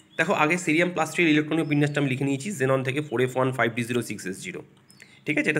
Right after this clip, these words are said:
cerium প্লাস থ্রি এর। তাহলে দেখো, এই যে ত্রিযোজী আয়নটা, তা ফোর এফ উপকক্ষে উপস্থিত ইলেকট্রনটাকে সহজেই পরিত্যাগ করতে পারে, কোনো অসুবিধার কারণ নেই, কারণ ফোর এফ এতে একটা ইলেকট্রন রয়েছে এবং সহজেই স-, লাভ পরিত্যাগ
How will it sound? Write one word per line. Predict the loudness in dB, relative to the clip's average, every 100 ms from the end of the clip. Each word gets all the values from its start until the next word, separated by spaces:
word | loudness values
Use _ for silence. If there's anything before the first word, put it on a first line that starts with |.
| 0
cerium | 0 0
প্লাস | 0 -4 -4
থ্রি | -8
এর। | -8 -12 -14 -6
তাহলে | 0 0
দেখো, | 0 0
এই | -2
যে | 0
ত্রিযোজী | 0 2 2 0 0
আয়নটা, | 2 4 2 0 0 0 -2 -2
তা | -2
ফোর | -2 -4 0 0
এফ | 0
উপকক্ষে | -4 -2 -2 -2 0 0
উপস্থিত | 2 -2 -2 -4
ইলেকট্রনটাকে | -4 -2 -2 -2 -4
সহজেই | -2 0 0 0
পরিত্যাগ | 0 0 0 -2
করতে | -2 -4 -2
পারে, | -2 -4 -12 -16 0
কোনো | 4 4
অসুবিধার | 2 0 0
কারণ | 2 0 0
নেই, | -4 -8 -16 _ _
কারণ | -4 -2
ফোর | 0 0
এফ | 2
এতে | 2
একটা | 4 4
ইলেকট্রন | 4 4 4
রয়েছে | 4 2 -8 -14 -8 0
এবং | 0
সহজেই | 2 2 4 4 2
স-, | 0
লাভ | -2 2 2 2 -2 -2
পরিত্যাগ | -2 2 0